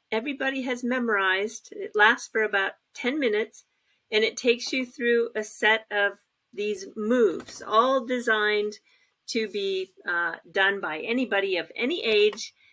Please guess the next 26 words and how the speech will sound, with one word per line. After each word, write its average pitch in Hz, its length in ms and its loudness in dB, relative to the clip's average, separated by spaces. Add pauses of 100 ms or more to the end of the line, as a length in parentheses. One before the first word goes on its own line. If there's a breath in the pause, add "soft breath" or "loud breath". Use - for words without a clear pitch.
(180 soft breath)
and 240 240 2
it 240 180 2
has 254 300 0
the 254 220 -4
aim 247 360 2
to 226 380 0
improve 208 480 2
your 190 400 -2
muscle 190 460 -2
strength. - 340 -10 (2250)
It 254 180 -2
began 254 540 0
in 247 200 4
nineteen 254 840 0
twenty-eight, 233 1300 0
and 190 500 -6
even, 233 340 -4
this 254 160 -12
is 190 140 -8
Hamamatsu. 180 800 -8
This 180 240 -8
is, 165 200 -10
like, 151 240 -8
in 165 260 -8
the 147 160 -8
heart - 480 2